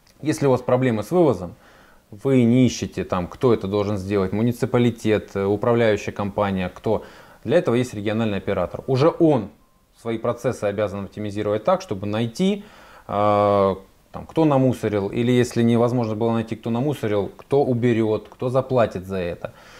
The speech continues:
А, основная функция — это ко-, координирующая, просветительская, ну, вот.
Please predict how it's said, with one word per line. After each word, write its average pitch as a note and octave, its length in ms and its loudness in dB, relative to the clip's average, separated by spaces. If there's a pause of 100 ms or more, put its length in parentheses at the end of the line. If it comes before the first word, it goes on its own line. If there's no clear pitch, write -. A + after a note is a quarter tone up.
(520)
А, G3+ 500 0
основная C3+ 540 2
функция — F3+ 460 -2
это G#2+ 200 -2
ко-, G#2+ 160 -4
координирующая, A#2 1120 2
просветительская, G#2 1200 -2
ну, A2+ 240 -6
вот. G#2+ 100 -12